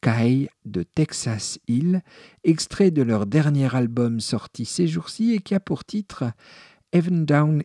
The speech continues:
Here, et qui commence avec ces mots du refrain qui revient donc tout au long de cette chanson. Il y a un peu de lumière dans le ciel le plus sombre, il brillera si vous lui donnez le temps.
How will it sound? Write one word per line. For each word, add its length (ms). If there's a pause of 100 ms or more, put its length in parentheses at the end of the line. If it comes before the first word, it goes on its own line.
Here, 400 (640)
et 100
qui 180
commence 460
avec 260
ces 200
mots 260
du 520
refrain 600
qui 240
revient 420
donc 340 (360)
tout 220 (120)
au 120
long 240
de 60
cette 240
chanson. 520 (800)
Il 200
y 120
a 320 (420)
un 160
peu 220
de 80
lumière 440
dans 120
le 80
ciel 360
le 120
plus 240
sombre, 540 (540)
il 200
brillera 560 (420)
si 200
vous 180
lui 180
donnez 340
le 140 (140)
temps. 180